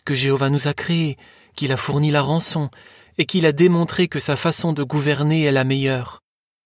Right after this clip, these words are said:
Mais nous continuerons de voir notre cher Père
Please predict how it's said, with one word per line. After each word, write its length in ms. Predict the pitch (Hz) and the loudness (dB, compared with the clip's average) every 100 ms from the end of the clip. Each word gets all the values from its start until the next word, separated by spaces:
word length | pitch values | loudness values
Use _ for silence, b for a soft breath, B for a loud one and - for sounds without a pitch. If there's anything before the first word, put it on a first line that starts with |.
| _ _ _ _ - | _ _ _ _ -2
Mais 220 | 139 139 | 0 2
nous 140 | 139 139 - | 0 -4 0
continuerons 680 | 214 202 208 190 175 196 | 2 4 6 6 6 6
de 100 | 185 | 4
voir 520 | 147 139 175 208 151 139 | 2 2 2 2 2 2
notre 340 | 143 - 151 | 0 0 -2
cher 300 | - 175 - | 0 0 -2
Père 320 | 175 175 170 | 0 0 0